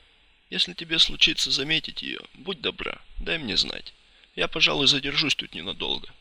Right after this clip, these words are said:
Мне пришелся по нраву ваш городок». Меня как будто осенило. «А может, он принадлежит тебе?» «Нет». «Прости, если мой вопрос привел тебя в замешательство.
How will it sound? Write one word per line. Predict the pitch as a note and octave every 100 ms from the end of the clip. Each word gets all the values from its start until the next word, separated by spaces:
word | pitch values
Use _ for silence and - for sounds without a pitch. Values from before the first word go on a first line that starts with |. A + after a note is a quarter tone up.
| - -
Мне | G3
пришелся | - - - B2+ -
по | - C3
нраву | A#2+ E2+ -
ваш | D#2+ -
городок». | D#2 B1 A1+ - - _ - - _ _ -
Меня | G#2+ G#2+
как | G2+ G2+
будто | G2+ G#2+ G2
осенило. | G2 - A2 G2+ - - - _ _ -
«А | C3
может, | F3 F3+ F#3
он | E3+
принадлежит | D#3+ D#3+ D#3+ D#3 F3 F3
тебе?» | - D#3+ F3+ G3+ - - - - - - -
«Нет». | - A#2 C3+ D#3 D3+ - - - - - - - _ -
«Прости, | - - -
если | F#3+ - A#2+
мой | A#2+ A2+
вопрос | G2+ - D3+ -
привел | A2+ G#2+ A#2
тебя | A2 G#2+
в | G#2+
замешательство. | G#2+ G2+ - - G#2 - -